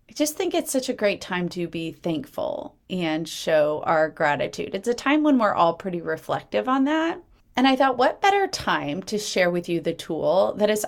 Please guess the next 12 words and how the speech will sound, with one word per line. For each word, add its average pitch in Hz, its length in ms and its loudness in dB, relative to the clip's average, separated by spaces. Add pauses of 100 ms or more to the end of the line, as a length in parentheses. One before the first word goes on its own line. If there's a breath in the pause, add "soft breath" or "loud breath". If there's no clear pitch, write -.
also 254 360 2
helped 202 320 0
me 170 500 -4 (180)
learn 262 480 6
to 202 400 -2
see 226 400 -4
space 175 680 -2
for 175 140 0
gratitude 202 580 2
in 262 120 2
my 254 180 0
life 240 380 0